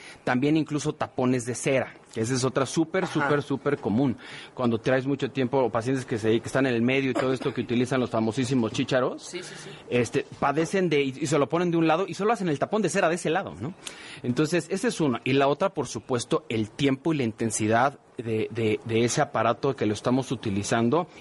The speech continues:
Speaker 1: el daño que puede generar a largo plazo, porque a lo mejor no lo vemos. Tenemos veinte años y tengo mis audífonos todo el tiempo y no lo veo, ¿no?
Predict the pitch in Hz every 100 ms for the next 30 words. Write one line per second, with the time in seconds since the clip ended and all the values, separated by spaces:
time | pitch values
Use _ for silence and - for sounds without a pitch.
0 | - 113 123 135 147 - - 127 135 131
1 | 113 107 107 117 143 - 110 147 190 208
2 | 214 285 269 160 135 135 147 156 156 214
3 | 214 226 208 226 139 - 147 175 180 151
4 | 180 180 196 180 196 - - - - 131
5 | 147 160 160 143 160 165 165 156 143 165
6 | 151 160 151 180 156 175 175 170 104 123